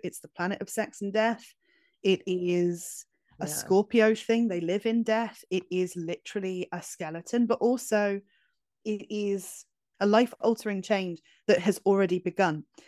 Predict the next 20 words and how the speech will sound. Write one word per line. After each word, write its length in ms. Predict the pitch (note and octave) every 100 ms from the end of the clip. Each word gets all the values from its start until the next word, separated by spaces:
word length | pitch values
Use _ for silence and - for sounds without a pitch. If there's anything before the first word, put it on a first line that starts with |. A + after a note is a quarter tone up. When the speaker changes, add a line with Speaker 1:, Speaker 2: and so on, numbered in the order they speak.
| _
Speaker 1:
So 140 | - G3+
if 180 | G3 G3
I'd 160 | G3
read 180 | G3 G#3+
it 120 | A3+
for 180 | - A#3+
you 180 | A3+ A#3
then, 420 | G#3+ G#3 F#3 G#3+
<laughs> 460 | - - _ - _ _ _ _ _ _ _ -
it 100 | F#3+
would 160 | F#3 F#3
not 300 | G3+ G#3 -
have 160 | F3+
been 400 | F#3 E3 D#3+ E3 - _ _ _ _ _ _ -
a 80 |
good 260 | F3+ F#3 F3+
thing 280 | - E3+ E3+
to 120 | F3+
tell 320 | E3+ - F3+ F3+
you, 320 | D3 D3